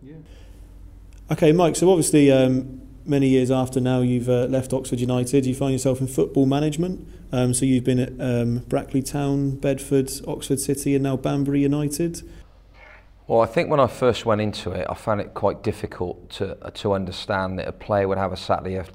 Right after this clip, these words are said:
Speaker 2: afternoon off 'cause he was going to a wedding. It was just unheard of, and
Speaker 1: Yeah.
Speaker 2: players not being able to make training because they had to take the cat to the vets.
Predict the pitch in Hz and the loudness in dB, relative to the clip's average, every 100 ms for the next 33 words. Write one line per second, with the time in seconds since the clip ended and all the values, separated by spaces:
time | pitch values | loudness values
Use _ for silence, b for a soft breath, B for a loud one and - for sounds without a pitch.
0 | - 98 87 92 90 80 78 - 87 92 | -8 -8 -8 -6 -6 -4 -6 -8 -6 -6
1 | 85 95 87 92 92 98 78 78 62 90 | -4 -4 -4 -4 -2 -2 -2 -8 -8 -8
2 | - 90 - 90 90 98 87 82 85 95 | -6 -6 -6 -4 0 0 0 -4 -4 -4
3 | 87 - 135 120 B B - 123 110 101 | -6 -10 -16 -18 B B 2 4 4 2
4 | 110 - 101 98 95 98 95 - - 101 | -2 0 -2 -2 -2 -4 -4 -4 -2 -2
5 | 95 90 90 - 90 - - 78 - - | -2 -4 -8 -6 -6 -8 -8 -6 -6 -6
6 | 95 - - 95 - - 85 95 90 - | -8 -6 -6 -6 -6 -10 -4 -2 -2 -4
7 | - - | -16 -16